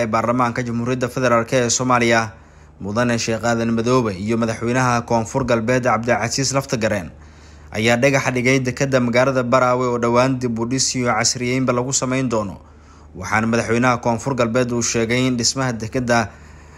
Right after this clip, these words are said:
Baraawe ay kaalin weyn ka qaadan doonaan ganacsato ka soo jeeda magaalada Baraawe.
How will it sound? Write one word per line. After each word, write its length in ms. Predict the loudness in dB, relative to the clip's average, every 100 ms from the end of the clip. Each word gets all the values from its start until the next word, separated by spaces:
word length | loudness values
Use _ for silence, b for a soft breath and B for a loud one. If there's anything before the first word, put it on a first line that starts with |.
| B B
Baraawe 480 | 0 2 4 2 2
ay 100 | 0
kaalin 340 | 0 2 2 2
weyn 180 | 0 0
ka 120 | -2
qaadan 360 | 0 0 2
doonaan 400 | 2 2 2 0 0
ganacsato 600 | 0 0 0 -2 -4 -2
ka 100 | 0
soo 220 | 0 -2
jeeda 300 | -2 0 0
magaalada 420 | 0 0 0 0
Baraawe. 460 | -2 2 4 4 0